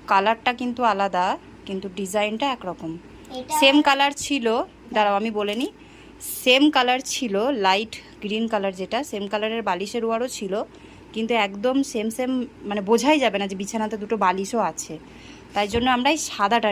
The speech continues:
Speaker 1: নিয়েছি। বালিশের ওয়ারের রঙটা আলাদা, বিছানার চাদরের রঙটা আলাদা। তো দেখাও, ওইটাও খোলো ভালো করে।
Speaker 2: দেখো, এটা হলো আমাদের বালিশের কভার।
Speaker 1: হুম, ওইটাও খোলো।
Speaker 2: দেখো।
Speaker 1: একবারে প্রোডাক্টগুলো দেখাও হয়ে যাবে ভালো করে।
Speaker 2: দুটোই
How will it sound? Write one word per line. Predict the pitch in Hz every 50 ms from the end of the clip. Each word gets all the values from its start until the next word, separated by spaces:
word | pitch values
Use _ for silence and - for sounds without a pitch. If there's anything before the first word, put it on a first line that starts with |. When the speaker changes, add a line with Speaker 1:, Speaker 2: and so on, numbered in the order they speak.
| 185 180
Speaker 1:
নিয়েছি। | 165 156 156 - - 165 - - - - - 180
বালিশের | 175 185 196 - 233 202 196
ওয়ারের | 196 202 202 220 226 190 196
রঙটা | 185 196 196 226 226 220
আলাদা, | 220 226 233 277 - -
বিছানার | 226 - 208 202 214 214 -
চাদরের | 202 175 170 190 214 226 208 202
রঙটা | 175 175 170 180 165
আলাদা। | 143 139 127 - - - - - - - - - - - - - - - - -
তো | - 180
দেখাও, | 208 208 214 247 247 233
ওইটাও | 226 220 - 240 240 240 -
খোলো | 240 214 220 254 311 - - - - - - - 185
ভালো | 196 185 196 196
করে। | 214 214 220
Speaker 2:
দেখো, | 247 240 - - 359 370 370 381 381 370 349
এটা | 339 - - 330 339 339 339 339
হলো | 330 320 311 311 311 320 320 320 320
আমাদের | 320 320 311 302 277 269 302 302 339 311 269 285
বালিশের | 254 240 240 247 247 254 262 262 - - 294 294 294 -
কভার। | 254 220 208 - 190 180 - - - - 202 - - - - -
Speaker 1:
হুম, | 220 190 180 - 190 - - -
ওইটাও | 202 196 226 226 226 226
খোলো। | - 202 202 226 277 285 - - - - - - - - 220
Speaker 2:
দেখো। | - 226 226 - 233 247 262 - - - - - - - - - - - - - 185
Speaker 1:
একবারে | 180 185 202 202 214 208
প্রোডাক্টগুলো | 202 196 196 190 185 190 202 208 196 185
দেখাও | 165 165 - 190 196 196
হয়ে | 196 180 185
যাবে | 185 190 190 180
ভালো | 170 170 -
করে। | 214 196 208
Speaker 2:
দুটোই | 262 254 233 - - 269 269 277 277 285